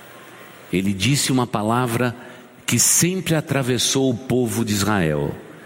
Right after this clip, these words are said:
e continua com o novo Israel, a igreja de Cristo até hoje: "Não temas." "Não temas." Essa palavra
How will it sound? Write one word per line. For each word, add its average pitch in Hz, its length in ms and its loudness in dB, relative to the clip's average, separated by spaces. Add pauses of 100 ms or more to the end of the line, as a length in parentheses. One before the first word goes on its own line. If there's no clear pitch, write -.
(200)
e 80 80 0
continua 104 580 0
com 101 240 -2
o 95 40 2
novo 143 340 2
Israel, 107 640 2 (260)
a 90 80 0
igreja 98 480 0
de 95 140 0
Cristo 117 480 0
até 113 240 -2
hoje: 78 480 0 (640)
"Não 90 200 0
temas." 69 880 -2 (1300)
"Não 95 160 0
temas." 71 720 -4 (1800)
Essa 85 240 0
palavra 120 720 0